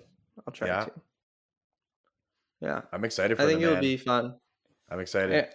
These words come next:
Speaker 1: it could also be, like, really unexciting and just, like, one team sweeps the other. Um,
Speaker 2: Well, I think the basketball, the first finals game for N B A was on tonight, and the Nuggets destroyed the Miami Heat. So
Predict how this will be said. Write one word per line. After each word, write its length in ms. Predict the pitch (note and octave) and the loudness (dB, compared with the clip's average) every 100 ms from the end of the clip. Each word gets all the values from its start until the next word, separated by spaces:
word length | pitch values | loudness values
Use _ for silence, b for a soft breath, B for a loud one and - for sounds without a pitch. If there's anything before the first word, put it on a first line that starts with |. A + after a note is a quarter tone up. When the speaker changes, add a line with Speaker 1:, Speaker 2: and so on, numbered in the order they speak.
| D#3+ | 4
Speaker 1:
it 180 | D#3+ D#3+ | 4 6
could 140 | F#3+ | 10
also 320 | D#3+ E3 G3+ | 10 10 6
be, 160 | F#3+ F#3 | 8 8
like, 180 | D3 B2+ | 8 6
really 460 | B2 B2+ B2 B2 | 6 8 8 6
unexciting 840 | A#2+ A#2+ A#2 - A2+ A#2 A#2+ B2+ C#3 - | 4 2 0 0 0 2 0 0 -6 -6
and 160 | B2 | -6
just, 120 | A2+ - | -4 -2
like, 120 | A2+ | -2
one 320 | A2+ A2 A2+ | 0 -2 -2
team 380 | A#2 - B2+ B2 | -6 -6 -4 -4
sweeps 400 | B2 C3 B2+ - | -4 -6 -6 -6
the 80 | - | -6
other. 400 | B2+ C3 C3+ D3 _ _ _ _ _ _ _ - | -4 -6 -6 -8 _ _ _ _ _ _ _ -14
Um, 220 | B2 A#2+ A#2 - | -10 -8 -8 0
Speaker 2:
Well, 120 | G2+ | 2
I 60 | G2+ | 4
think 160 | A#2+ | 2
the 80 | A2 | 0
basketball, 1300 | E2+ G2+ G#2+ G#2 - F#2 F2+ F2 E2+ E2 E2 D#2 C#2+ _ _ _ _ _ - | 2 4 4 2 -6 -2 2 2 2 0 -2 -6 -10 _ _ _ _ _ -10
the 100 | F#2+ | -8
first 320 | - G2 - | -2 -2 0
finals 380 | G2 F2+ F2+ F2+ | -2 -2 -2 -4
game 220 | F#2 E2+ | -4 -6
for 120 | D#2+ | -6
N 140 | E2+ E2 | -6 -6
B 140 | D#2+ | -6
A 60 | D#2+ | -6
was 160 | E2+ F#2 | -6 -6
on 120 | F#2 | -6
tonight, 360 | - G#2 A2 E2+ | -4 0 0 0
and 200 | E2 D#2 | -8 -10
the 60 | |
Nuggets 480 | D2 C#2+ C2+ C2 - | -10 -10 -10 -12 -14
destroyed 520 | B1 - A1 A1 A1 - _ | -14 -14 -12 -10 -12 -20 _
the 80 | C2 | -16
Miami 360 | C2 G#1+ G1+ - | -14 -16 -16 -18
Heat. 280 | - - | -20 -16
So 300 | - A1 - | -12 -12 -12